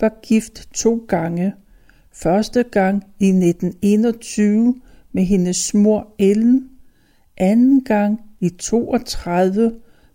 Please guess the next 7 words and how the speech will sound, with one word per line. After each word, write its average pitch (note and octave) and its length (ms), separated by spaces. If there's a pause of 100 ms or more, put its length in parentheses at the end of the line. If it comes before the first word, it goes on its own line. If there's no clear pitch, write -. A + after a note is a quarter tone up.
med B3+ 120
stedmor G3+ 720
Kate. - 520 (1080)
Annelise F#3 840 (340)
var E3+ 120
den F3 200
næstældste G#3+ 1000